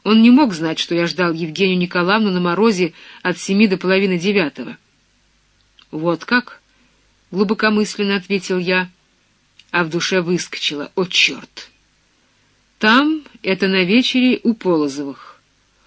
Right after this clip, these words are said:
Полозовы — это люди, у которых я никогда не бывал. Но сегодня я там буду. "Сеньоры!" — весело крикнул я. "Сегодня Рождество, сегодня все веселятся, будем веселиться и мы".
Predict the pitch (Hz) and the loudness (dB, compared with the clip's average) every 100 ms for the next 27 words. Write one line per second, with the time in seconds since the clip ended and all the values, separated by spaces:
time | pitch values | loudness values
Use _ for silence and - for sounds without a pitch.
0 | _ _ _ 208 285 311 262 302 311 285 | _ _ _ 4 6 6 4 2 2 0
1 | 190 185 180 196 269 254 285 - 190 185 | -2 -2 0 4 4 4 0 -2 -2 0
2 | 196 185 185 185 180 185 165 156 208 247 | 0 -2 -2 -2 -2 -2 -2 0 2 2
3 | 226 185 135 123 139 _ _ _ _ _ | 2 -2 -4 -6 -12 _ _ _ _ _
4 | _ _ _ 175 156 175 190 269 269 196 | _ _ _ -6 -4 0 2 4 4 4
5 | 214 262 - 175 220 175 143 131 135 - | 2 0 -2 -2 -2 -2 -6 -8 -10 -12
6 | _ _ _ _ _ _ _ _ _ - | _ _ _ _ _ _ _ _ _ -16
7 | - 220 233 294 269 151 127 - _ _ | -2 4 6 8 6 2 -4 -10 _ _
8 | _ _ - 156 175 - 156 156 151 135 | _ _ -14 -2 -2 0 -6 -4 -6 -6
9 | 156 143 151 143 - _ _ - - - | -8 -6 -8 -10 -14 _ _ -20 -10 0
10 | 226 262 262 262 220 240 - 254 277 185 | 4 6 6 4 4 0 0 0 2 2
11 | 127 _ - - 196 214 214 - 226 214 | 0 _ -14 -4 2 2 2 0 0 0
12 | - 214 233 320 - - 302 202 185 180 | 0 2 4 2 -2 -4 -2 0 -2 -4
13 | 175 190 196 240 - 240 240 247 269 | -4 -2 0 0 -2 0 2 4 4